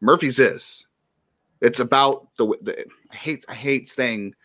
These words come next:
window 'cause window is never truly accurate, but i-, it's about this group, and Murphy fits into this group. And not, not that Valera doesn't, but I think he raises your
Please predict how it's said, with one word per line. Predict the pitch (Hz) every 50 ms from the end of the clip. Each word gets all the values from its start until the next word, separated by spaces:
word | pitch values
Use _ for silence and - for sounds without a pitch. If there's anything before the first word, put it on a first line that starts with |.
| _ _ _ _ _ _ -
window | - 117 117 110 98 90 87
'cause | - - 104 107
window | 113 113 113 110 101 95
is | 95 110
never | 107 101 90 90
truly | - - 110 92 82 85
accurate, | 90 90 90 - - 110 107 101 - -
but | 92 80 - _ _ _ _ _ _ _ _ _ _ _ _ _ _ _ _ _ _ _ _ _ _ _ _ _ _ _ _ _ _ _ _ _
i-, |
it's | - 87 87 - 71 120 120 -
about | 120 110 - 123 120 117 117 -
this | 120 110 -
group, | - 127 120 95 - - _ - - _ _ - - -
and | 104 98 95
Murphy | 101 110 117 117 113 110 101
fits | - - 113 101 - -
into | 117 110 104 95 - - 101
this | 90 95 92 -
group. | - 110 113 117 104 -
And | - 64 98 98
not, | 110 113
not | 127 127 135 127
that | 120
Valera | 104 113 107 113 113 110 95
doesn't, | 92 - 113 113 107 - 92 76 82 -
but | 95 90 78 - _ _ _ _ _ _ _ _ _ -
I | 127 113
think | - 127 120 110
he | - 110 98
raises | 92 107 104 104 107 107 101 - 104 98 - -
your | 101 95 95 92 90 87 85 85 - -